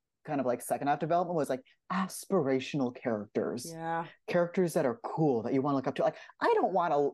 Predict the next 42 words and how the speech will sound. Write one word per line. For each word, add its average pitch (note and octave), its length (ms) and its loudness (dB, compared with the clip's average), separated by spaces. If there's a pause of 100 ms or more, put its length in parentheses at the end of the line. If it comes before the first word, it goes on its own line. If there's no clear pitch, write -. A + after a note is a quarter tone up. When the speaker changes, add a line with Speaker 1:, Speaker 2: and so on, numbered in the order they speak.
(140)
Speaker 1:
I B3 100 4
don't C4 140 4
wanna G3 160 4
watch D3+ 160 0
a C#3 40 -10
story C#3+ 180 0
about B2+ 140 2
a - 40 -4
character B2+ 240 -4
I C3 60 2
look A#2+ 200 0
up G#2 200 -4
to. F#3+ 340 2 (680)
I, F#3 160 2 (240)
<laughs> - 180 -14
like, A3 220 4 (120)
to A3 80 0
some C#4+ 160 0
extent, B3+ 220 -2 (140)
I G#3+ 100 4
wanna C4+ 220 2
watch A3+ 160 2
a F#3 40 -10
character G3 480 0
that's F3+ 180 0
make, F#3 140 -4 (140)
gonna F#3 140 0
make F#3 140 2
me F#3 60 -2
wanna E3 200 2
go, D#3 160 2
like, C#3 160 0 (260)
"Woof, F#3+ 200 4
at D#3+ 60 -4
least E3 140 -4
I'm E3+ 60 -6
not D3+ 120 2
that D3+ 180 0
guy." A2+ 280 0
<laughs> - 40 -20
Speaker 2:
Yeah, C#4+ 600 2
yeah. D#4 180 2